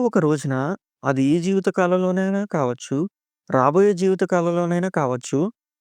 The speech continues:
దేవుని మహిమ అయోమయంతో నిండిన మన మనస్సులను ఛేదిస్తుంది. మనం ఎన్నడూ ఊహించినంత దేదీప్యమానంగా ఆయన మార్గాలన్నీ ప్రకాశిస్తాయి. బలహీనమైన ఆలోచనతో ప్రభువుకు తీర్పు తీర్చవద్దు.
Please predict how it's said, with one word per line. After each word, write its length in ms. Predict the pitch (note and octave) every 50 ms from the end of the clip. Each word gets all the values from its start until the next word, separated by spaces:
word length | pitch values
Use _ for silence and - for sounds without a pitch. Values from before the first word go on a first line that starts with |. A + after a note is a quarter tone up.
| _ -
దేవుని 440 | C#3 B2+ D3+ E3 F3 G3+ A3+ A#3 A#3
మహిమ 320 | G3+ F3 D3+ C#3 C3+ C3+ D3 E3 F#3+ G3 -
అయోమయంతో 680 | C#3 C#3+ C#3+ D#3+ F3 F#3+ F#3+ F#3 F#3 F#3 F3+ - F#3
నిండిన 320 | F3+ E3+ E3 D3+ D3 D#3+ D#3
మన 180 | C#3+ C#3 C3
మనస్సులను 600 | B2+ B2+ B2+ B2 C#3 C#3+ - - D#3 D#3 D#3+ F3+
ఛేదిస్తుంది. 720 | F#3+ - - D3 C#3+ C#3 D3 - - - C3+ B2 A#2+ B2+ B2 - _ _ _ _ _ -
మనం 200 | C#3+ C#3+ D#3 D#3+
ఎన్నడూ 400 | D#3 D3 D3 D#3+ F3+ G#3 G#3 A#3+ A#3+
ఊహించినంత 720 | A3 G#3 F#3+ F3+ F3 D#3+ D3+ - D#3+ C3+ B2+ A#2+ A2 - C3+ C#3+ D#3+ C#3
దేదీప్యమానంగా 920 | C3 C3+ D3 D3+ F3 G3 F#3+ - G3 F#3+ F3 D#3 B2+ B2+ B2 A#2+ B2 B2 C#3 F3 - _ _ _ _ _ _ -
ఆయన 160 | C3 D3 D3+
మార్గాలన్నీ 640 | D#3 D#3 D3 D3 D#3 D3 E3 F3+ F3 F3+ F3 F3+ F#3+
ప్రకాశిస్తాయి. 840 | - - D#3+ - D3+ C#3 - - C3+ - - - C3+ C3 C3 B2 B2 C3 - _ _ _ _ _ -
బలహీనమైన 640 | D3 C#3+ D3 D#3+ F3+ G#3 A3+ A#3 A#3 A#3 A#3+ A#3 G#3+
ఆలోచనతో 680 | F3+ E3 D#3+ E3 F#3 E3+ - - D3 C3 - B2+ C3 C#3+ E3+ F#3+ -
ప్రభువుకు 460 | - D3+ C#3 C3+ D#3+ F3+ F#3 - -
తీర్పు 320 | F#3+ - E3+ E3+ E3 - -
తీర్చవద్దు. 560 | - E3+ D#3 - - D3 C3+ B2 A#2 B2 B2+